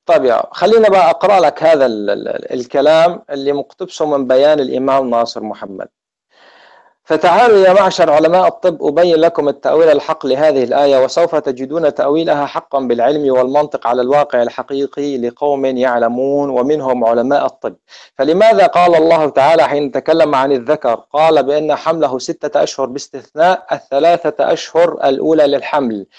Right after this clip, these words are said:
وذلك لأن هذا الجنين لم يتبين لكم يا معشر الأطباء هل هو ذكر أم أنثى،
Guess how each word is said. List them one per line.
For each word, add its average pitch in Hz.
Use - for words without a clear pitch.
وذلك 196
لأن 175
هذا 165
الجنين 151
لم 190
يتبين 165
لكم 139
يا 127
معشر 147
الأطباء 135
هل 156
هو 151
ذكر 143
أم 143
أنثى، 123